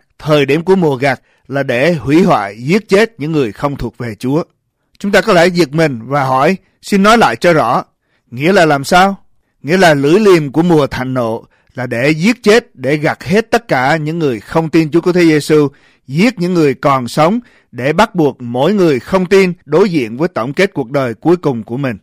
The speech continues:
Khi Chúa Cứu Thế Giêsu tái lâm, Ngài sẽ lập nước Ngài trên đất, gọi là nước bình an, và Chúa sẽ cai trị trong một ngàn năm trên đất, sau đó sẽ vào trong cõi đời đời. Chúng ta sẽ thiết lập căn bản của một ngàn năm bình an này trong những bài học tương lai của sách Khải Huyền.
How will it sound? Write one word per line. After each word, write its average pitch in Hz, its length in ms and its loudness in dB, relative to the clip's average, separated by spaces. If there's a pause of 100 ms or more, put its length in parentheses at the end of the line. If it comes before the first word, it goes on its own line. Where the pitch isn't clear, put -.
(640)
Khi 180 180 -2
Chúa 196 140 -2
Cứu 196 120 -2
Thế 202 80 4
Giêsu 175 320 4
tái 190 160 4
lâm, 170 340 2
Ngài 139 220 -2
sẽ 165 160 -2
lập 165 220 0
nước 175 260 0
Ngài 131 280 -2 (100)
trên 160 280 0
đất, 208 180 2 (380)
gọi 131 180 -6
là 131 100 -4
nước 190 240 2
bình 151 180 -2
an, 156 300 2
và 120 80 -6
Chúa 170 180 0
sẽ - 160 0
cai 160 280 2
trị 107 360 -4
trong 156 140 -2
một 120 120 -6
ngàn 117 260 -8
năm 131 220 -4
trên 135 240 -4
đất, 170 160 2 (320)
sau 151 220 0
đó 151 280 4 (220)
sẽ 123 240 -10
vào 139 220 -2
trong 135 200 -6
cõi 113 200 -8
đời 123 200 -6
đời. 107 240 -8 (560)
Chúng 170 160 -4
ta 165 160 4
sẽ 139 180 -2
thiết 202 200 -2
lập 151 280 0
căn 160 200 -2
bản 135 300 -4
của 123 280 -4
một 139 200 -6
ngàn 135 200 -4
năm 165 200 0
bình 135 120 -2
an 160 240 -2
này 131 220 0 (160)
trong 156 120 -4
những 156 160 -4
bài 147 140 4
học 123 220 -6
tương 151 180 0
lai 147 220 4
của 131 140 -8
sách - 180 -2
Khải 127 180 -4
Huyền. 139 280 0